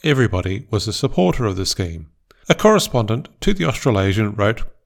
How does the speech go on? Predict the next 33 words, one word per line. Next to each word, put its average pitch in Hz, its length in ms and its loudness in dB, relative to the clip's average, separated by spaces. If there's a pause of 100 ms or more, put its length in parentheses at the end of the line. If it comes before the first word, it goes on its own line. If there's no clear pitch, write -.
(160)
that 170 140 0
he 247 200 6
thought 220 320 2
the 165 240 0
idea 104 500 2
was 165 200 2
a 160 40 4
good 233 220 2
one, 87 280 2 (340)
as - 120 0
he 190 80 8
was 110 160 4 (120)
always 143 500 6
unemployed 117 640 4
on 107 100 2
a 90 60 -4
Saturday 98 440 -2
afternoon, 135 720 -2 (600)
and 170 140 6
perhaps 135 340 4
the 175 80 -4
scheme 165 320 2
could 170 160 -2
be 180 100 0
expanded 165 600 0
to 117 100 0
include 143 400 2
free 123 280 4
admission 127 340 0
to 139 100 2
the 139 80 0
race 170 300 2
meetings 92 500 -4